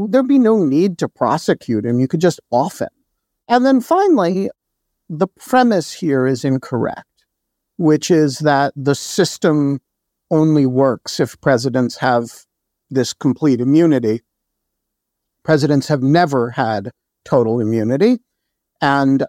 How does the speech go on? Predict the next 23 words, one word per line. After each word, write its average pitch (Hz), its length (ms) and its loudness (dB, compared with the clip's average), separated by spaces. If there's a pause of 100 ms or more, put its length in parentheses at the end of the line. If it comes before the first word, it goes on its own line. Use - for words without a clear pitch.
Richard 151 380 0
Nixon 156 420 0
didn't 135 280 -2
think 151 240 -2
he 160 140 0
had 127 240 0
total 127 340 0
immunity. 123 460 2
That's 127 280 0
why 135 200 2
he 151 160 -2
accepted - 480 -2
a - 60 -4
pardon 131 520 -2
from 127 320 -2
Gerald 113 340 -2
Ford. 196 440 -2 (580)
Bill - 180 2
Clinton 170 520 -2
didn't 123 280 -4
think 127 220 -4
he 127 200 -4
had 120 380 -2